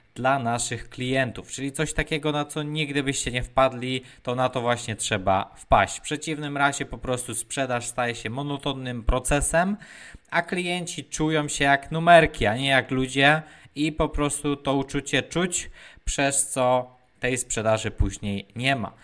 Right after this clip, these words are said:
Dlaczego warto być kreatywnym w ogóle w sprzedaży? Jak ktoś stwierdzi, że kreatywność nie jest ważna, no to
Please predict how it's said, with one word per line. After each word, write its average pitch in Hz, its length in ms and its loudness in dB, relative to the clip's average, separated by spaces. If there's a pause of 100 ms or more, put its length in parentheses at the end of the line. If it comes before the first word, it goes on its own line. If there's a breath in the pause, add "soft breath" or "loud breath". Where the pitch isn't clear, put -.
(260 loud breath)
Dlaczego 196 400 0
warto 196 280 0
być 180 300 -4
kreatywnym 175 680 2
w 135 40 -2
ogóle 131 280 2
w 117 40 0
sprzedaży? 110 480 0
Jak 110 140 0
ktoś 143 240 -2
stwierdzi, 143 640 -2
że 127 160 -2
kreatywność 139 640 -2
nie 143 100 -4
jest 131 200 0
ważna, 120 420 2
no 120 160 -4
to 117 440 0